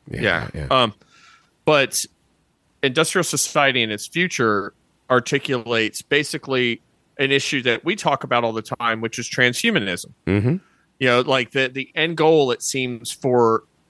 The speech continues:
Speaker 2: and, and he ta-, and, like, in that, the little sections that were air quotes in his own words, he brings this up. He's, he's like,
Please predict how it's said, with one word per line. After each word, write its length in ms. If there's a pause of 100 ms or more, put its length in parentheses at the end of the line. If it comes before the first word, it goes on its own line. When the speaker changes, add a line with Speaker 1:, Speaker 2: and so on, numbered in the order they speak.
(160)
Speaker 2:
and, 160
and 120
he 100
ta-, 280
and, 220
like, 280
in 200
that, 520
the 120
little 260
sections 520
that 180
were 260
air 140
quotes 380
in 140
his 220
own 220
words, 480 (440)
he 80
brings 320
this 200
up. 200
He's, 260 (220)
he's 160
like, 280